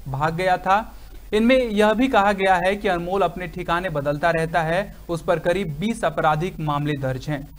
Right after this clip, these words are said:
इतना ही नहीं, वह जोधपुर की जेल से सजा भी काट चुका है। दो हज़ार इक्कीस में सात अक्टूबर को उसे रिहा किया गया था। महाराष्ट्र के पूर्व मंत्री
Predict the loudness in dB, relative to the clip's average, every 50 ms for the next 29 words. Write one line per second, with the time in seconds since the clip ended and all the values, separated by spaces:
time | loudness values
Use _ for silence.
0 | -16 -8 -6 -4 0 2 2 2 2 2 0 0 0 0 0 -2 -2 0 0 0
1 | 0 0 -2 -2 -4 -4 -2 -4 -6 -6 -2 0 0 0 0 0 -2 0 0 -2
2 | -4 -10 -18 -18 -18 -18 -14 -6 0 0 2 4 4 4 2 2 -2 -2 -2 0
3 | 0 0 0 0 -2 -4 0 0 0 0 0 -2 -2 -2 -2 0 0 0 0 0
4 | -2 -4 -6 -8 -8 -8 -10 -10 -10 -6 -2 -2 -2 -2 -2 -4 -4 -4 -4 -6
5 | -4 -2 -2 -2 -2 -6 -4 -2 -4 -2 -2 0 0 0 0 -2 -2 -2 -2 0
6 | 0 0 -2 0 0 0 0 0 0 -6 -18 -18 -14 -6 0 2 2 4 4 4
7 | 2 2 -2 -4 -4 -4 -2 -2 0 0 0 0 0 -4 -4 -4 -4 -4